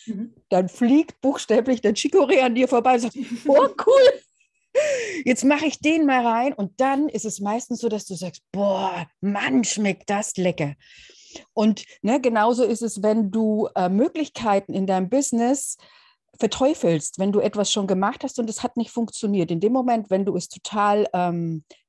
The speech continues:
Speaker 2: verurteilst, beurteilst,
Speaker 1: Mhm.
Speaker 2: schließt du aus, dass du im Nachhinein noch das Geschenk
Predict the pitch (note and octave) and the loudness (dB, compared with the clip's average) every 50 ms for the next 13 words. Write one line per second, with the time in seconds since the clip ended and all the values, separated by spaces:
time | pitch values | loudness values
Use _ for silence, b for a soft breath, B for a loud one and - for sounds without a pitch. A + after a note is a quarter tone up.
0 | _ _ - G3 G3 G#3 - G#3+ A#3+ C4+ D#4 - - - C4 B3 A#3 - - - | _ _ -2 0 0 0 0 0 0 0 -2 -2 -4 -4 -2 -2 -2 -4 -8 -6
1 | - B3+ C4+ C#4 - G#3+ A#3 A#3+ A#3+ - B3 A#3+ C4 C#4+ - - - - G#3+ A#3 | -2 -2 0 0 0 0 0 0 0 -2 -4 -2 -2 -4 -4 -6 -6 -4 -2 0
2 | B3 D4 F#4 - - B3+ B3 - B3+ C4 C#4 B3+ B3 C4+ F4+ G4+ - B B B | 0 0 0 -2 -2 -2 -2 -2 0 0 2 2 2 2 0 -2 -6 B B B
3 | B B B B - G#3 - - F3+ - G3 G#3 G3 G3 G#3 G#3+ B3+ C4+ - D4 | B B B B -8 -8 -6 -4 -4 -2 -2 0 0 0 0 0 -2 -2 -2 0
4 | C4+ B3 A3+ A3+ A3+ A3 G#3 - - G#3 - - G3+ - - A#3 A#3+ B3 - - | 0 2 2 0 0 -2 -4 -4 -6 -8 -6 -6 -6 -4 -4 -2 -4 -4 -6 -10